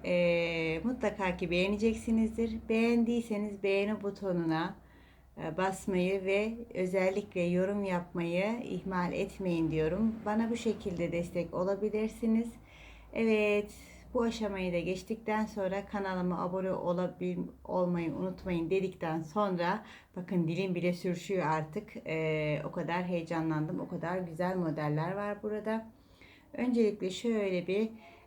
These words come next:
e, hepsini üstten geçerek şu şekilde böyle bir görselle sizleri baş başa bırakmak istiyorum. Bir iki dakikalık şu şekilde.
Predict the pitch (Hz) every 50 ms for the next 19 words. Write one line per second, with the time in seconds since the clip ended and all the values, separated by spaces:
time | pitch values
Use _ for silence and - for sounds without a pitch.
0 | - - - 180 180 180 175 180 175 175 175 175 170 170 165 165 165 165 165 160
1 | - - - - 233 233 233 233 - - 202 180 180 180 190 202 196 - - -
2 | - - - - - _ _ _ _ _ - - - - - - 214 202 196 196
3 | 196 202 208 202 - 202 185 190 190 - - - - - - 226 220 - - 196
4 | 190 - 196 185 180 180 175 180 202 214 214 202 190 185 185 208 208 196 - 196
5 | 185 185 185 185 185 - 208 202 196 196 180 180 190 208 220 - - - - _
6 | _ - - - - - _ _ _ _ - _ _ _ _ _ _ _ _ _
7 | _ _ _ _ _ _ _ _ _ _ _ _ _ - - - - 190 180 165
8 | 170 170 170 - - 196 190 - - - 165 - - 165 151 151 151 151 151 -
9 | 160 160 160 - - - - 175 170 175 190 202 196 185 185 170 170 170 - 180
10 | 170 156 151 - 156 147 147 - 160 160 170 185 185 - - - - 185 180 -
11 | 160 147 - - 175 160 156 156 156 151 156 160 165 170 180 202 226